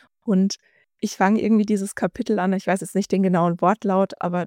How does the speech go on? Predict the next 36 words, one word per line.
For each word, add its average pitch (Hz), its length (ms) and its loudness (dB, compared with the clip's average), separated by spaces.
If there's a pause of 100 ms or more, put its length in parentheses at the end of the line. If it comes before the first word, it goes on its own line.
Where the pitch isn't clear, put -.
das - 200 -10
geht 185 160 -4
irgendwie 202 260 0
so 190 140 -4
ähnlich 196 420 0
wie, 190 220 2 (400)
„Dieses 240 260 2
Kapitel - 400 -4
ist - 180 -6
anders 202 340 2
als - 200 -4
die 180 140 -6
vorherigen“, 180 720 -2 (380)
ne, 208 160 -2
weil 180 260 0 (120)
ich - 140 -12
jetzt - 260 -4 (120)
nicht 226 460 2
irgendwie 196 560 -2 (380)
die 185 80 -2
Listen 214 720 0 (320)
hinschreibe, 208 880 0
was 208 200 -6
man 202 100 -4
essen 208 300 -6
kann 202 320 -2
bei 190 100 -4
Histaminintoleranz 190 1040 -2
oder 190 220 0
nicht 233 300 2
oder 190 260 0
bei 180 240 0
Fructoseintoleranz 208 1080 -4
oder 185 140 -6
bei 190 160 -4
Allergien. 196 480 0